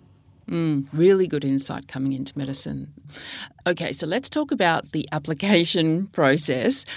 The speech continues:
When you decided to apply for medicine, what were the first steps you took?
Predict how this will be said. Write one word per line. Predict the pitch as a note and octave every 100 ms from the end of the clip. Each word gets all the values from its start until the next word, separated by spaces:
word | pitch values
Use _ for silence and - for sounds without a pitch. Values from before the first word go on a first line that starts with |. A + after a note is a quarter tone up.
| - - -
When | F3+ A3+ B3+
you | A3+
decided | A3+ - A3 D4 C#4
to | -
apply | F#3+ - F3 D#3 D#3+
for | E3
medicine, | D3 C#3 - C#3+ C3 - - -
what | -
were | F4+
the | F4+
first | - F#3 F3 -
steps | - - C3+ - - -
you | D3+ C#3+
took? | - F#2+ - -